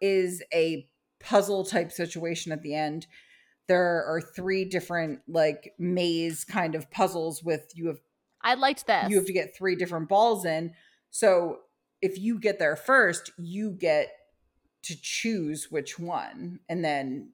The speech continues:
Speaker 1: you know, if you get there second, you have two choices left, whatever.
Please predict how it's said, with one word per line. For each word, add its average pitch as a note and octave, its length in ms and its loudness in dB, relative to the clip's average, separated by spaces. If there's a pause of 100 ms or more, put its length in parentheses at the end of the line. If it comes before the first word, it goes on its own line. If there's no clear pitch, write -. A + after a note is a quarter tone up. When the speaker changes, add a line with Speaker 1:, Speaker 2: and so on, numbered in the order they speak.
Speaker 1:
you E3+ 140 -6
know, C#3 140 -2
if D3 140 -10
you C#3+ 80 -10
get C3+ 180 -6
there D#3+ 140 -6
second, F#3 480 0
you D3+ 120 -10
have D#3+ 140 -6
two C4+ 200 -6
choices D#3 440 -6
left, B2+ 300 -10
whatever. D#3 500 -4